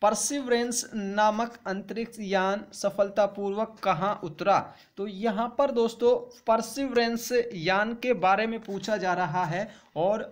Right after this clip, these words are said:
अंतरिक्ष में भेजा गया था और किस ग्रह पर ये सफलतापूर्वक उतरा। तो सबसे पहले दोस्तों इसका जो राइट आंसर होगा वो होगा मंगल ग्रह पे। मंगल ग्रह पर ये यान भेजा गया था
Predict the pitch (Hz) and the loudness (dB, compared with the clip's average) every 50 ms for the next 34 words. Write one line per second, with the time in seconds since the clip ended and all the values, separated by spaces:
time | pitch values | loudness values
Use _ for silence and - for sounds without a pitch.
0 | - 170 180 202 208 202 - 240 269 269 277 - - 233 240 226 170 160 175 175 | -4 -4 -4 -4 -6 -10 -8 -6 -6 -6 -6 -6 -6 -6 -4 -4 -2 -2 0 2
1 | 202 196 175 165 170 170 156 160 180 190 208 214 - - - - - - 180 180 | 2 2 2 2 0 0 0 0 0 0 0 0 -2 -10 -20 -14 -6 -6 -6 -6
2 | 180 - - 277 294 277 - 185 180 196 185 180 175 180 185 175 170 170 180 185 | -6 -8 -6 -6 -6 -6 -6 -4 -2 0 0 0 0 0 -2 -2 -2 -2 -4 -4
3 | 185 - - - - - 202 196 - 202 190 185 175 190 180 156 - 165 160 170 | -6 -10 -14 -12 -4 -4 -4 -2 -2 -2 -2 -2 0 0 -2 0 -2 -4 -2 -2
4 | 170 160 - 160 151 - 170 160 135 113 - - - - - - 175 - - - | -2 -2 -4 -8 -6 0 2 2 2 2 0 -8 -20 -16 -10 -10 -10 -8 -2 -2
5 | 247 240 - - - 277 285 294 262 - - - - - 208 202 208 226 247 247 | -2 -2 -2 0 2 4 4 4 2 0 -4 -4 2 4 6 6 6 6 4 4
6 | 226 233 233 226 226 - 254 233 240 226 - - - - 254 254 247 247 233 226 | 4 4 2 0 2 0 0 0 0 -2 -4 -4 2 4 4 4 6 4 2 4
7 | 196 214 220 233 240 233 233 208 202 202 208 196 - 233 233 220 196 175 185 180 | 4 4 4 4 4 4 2 2 2 0 -2 -4 -4 -4 -2 -2 -2 -2 -4 -2
8 | 190 220 226 240 233 - - - _ _ - 131 147 208 233 220 190 208 202 185 | 0 0 0 0 -2 -8 -16 -20 _ _ -12 -8 -4 -2 0 0 0 0 0 2
9 | 220 226 247 233 - - 170 160 180 196 202 214 226 226 226 240 240 233 214 208 | 2 2 2 0 -4 -10 -10 -6 0 0 0 0 0 0 2 2 2 0 0 0
10 | 202 190 190 185 185 - 160 139 117 - - _ _ _ - - - _ _ - | 2 4 2 2 2 -2 -2 -2 -4 -6 -12 _ _ _ -20 -20 -20 _ _ -6
11 | 147 147 175 196 214 220 214 240 247 262 226 233 208 202 202 202 202 220 220 226 | -2 2 2 2 2 2 0 0 0 0 0 2 4 4 4 4 4 0 2 2
12 | 220 214 220 220 214 202 196 202 214 214 202 151 156 160 165 147 208 208 185 180 | 0 -2 -2 -2 0 2 2 2 2 0 -2 0 0 0 2 4 2 2 2 4
13 | 190 185 180 180 - 175 190 214 233 - | 2 2 2 2 2 2 2 2 2 0